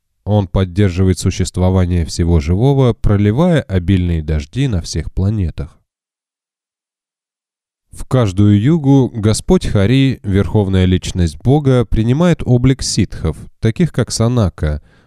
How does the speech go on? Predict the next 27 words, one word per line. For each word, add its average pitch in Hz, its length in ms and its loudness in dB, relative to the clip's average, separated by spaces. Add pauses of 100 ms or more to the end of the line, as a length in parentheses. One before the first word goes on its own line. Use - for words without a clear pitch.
чтобы 185 360 0
проповедовать 110 760 2
духовное 87 560 0
знание. 73 640 -4 (680)
Он 92 280 -2
принимает 104 580 0
также 101 320 0
облик 104 320 -2
великих 104 380 -2
святых, 98 640 -2 (480)
таких 151 340 -2
как, - 180 -4
например, 107 480 2
Ягьявалакья, 98 1080 0 (320)
чтобы 175 360 0
учить 127 340 0
людей 107 340 2
пути 95 340 -2
обрядовой 92 540 0
деятельности. 73 880 -4 (840)
Он 131 200 0
также 107 340 2
приходит 147 580 2
в 104 140 2
облике 139 400 0
великих 107 460 0
йогов, 92 420 2